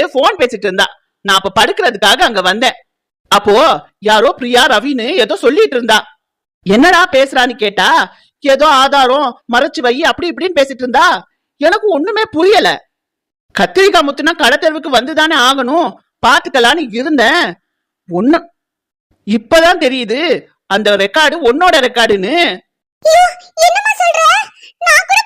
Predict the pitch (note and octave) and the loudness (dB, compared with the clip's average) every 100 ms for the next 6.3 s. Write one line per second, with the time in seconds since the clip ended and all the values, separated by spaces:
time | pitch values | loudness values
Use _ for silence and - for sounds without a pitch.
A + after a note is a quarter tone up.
0 | - D#5 F#5+ G5 E5+ F5+ E5+ E5+ E5 F5 | -2 -2 0 0 -2 -2 -2 -2 -4 -2
1 | E5 D#5 C#5+ D5 E5+ G#5 A5 - - - | -2 -2 -4 -2 0 0 -4 -18 -10 -2
2 | E5+ F5 C5 F#5+ - F#5 F5 E5+ E5+ E5 | 0 2 0 -4 -4 -4 -4 -4 -2 -2
3 | D#5+ D5+ D5+ C5+ - _ _ _ - B3+ | 0 2 2 -2 -12 _ _ _ -2 -2
4 | - G3+ C4+ D#4+ E4+ C#4 B3+ B3+ G#3+ G#3 | -2 -2 2 2 2 0 0 0 2 2
5 | A#3 - _ _ _ _ _ _ _ _ | 2 -4 _ _ _ _ _ _ _ _
6 | _ - E3+ | _ -4 0